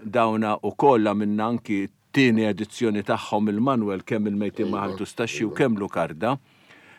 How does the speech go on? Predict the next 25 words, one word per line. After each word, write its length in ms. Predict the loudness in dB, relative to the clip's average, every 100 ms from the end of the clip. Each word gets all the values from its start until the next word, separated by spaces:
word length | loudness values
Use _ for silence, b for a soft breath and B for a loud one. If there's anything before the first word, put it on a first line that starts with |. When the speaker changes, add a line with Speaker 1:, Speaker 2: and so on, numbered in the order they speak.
| B B
Speaker 1:
U 80 | -2
mbagħad 300 | 4 4 4
ġiet 340 | 0 -2 -4 -4
Int 220 | -4 -2
Min 180 | -4 0
Int 320 | 0 -2 -6 -6
li 100 | -6
inti 180 | -6 -6
semmejt. 680 | -2 0 2 0 -4 -10 -16
Speaker 2:
Aha. 120 | -18 _ _ _ B B -20 B -8
Speaker 1:
U 60 |
mbagħad, 500 | -4 -2 -4 -6 -6
eh, 380 | -4 -4 -4 -6 _ _ -14
it-takiljajna 840 | -12 -10 -8 -6 -6 -6 -6 -10
xi 120 | -12 -10
ħaġa 440 | -6 -6 -8 -10
iżjed 340 | -10 -12 -12 -12
klassika, 540 | -14 -14 -14 -12 -12
t-takiljajna 500 | -12 -14 -12 -10 -12
Pirandello. 720 | -10 -10 -10 -8 -8 -8 -8 -10 _ _ _ _ _ -20
Speaker 2:
Yes, 380 | -18 -18 -18 -20
to 100 | -20
Pirandello, 720 | -16 -14 -14 -14 -16 -14 -12 -12
yes. 260 | -16 -10
Speaker 1:
Eh, 240 | -6 -4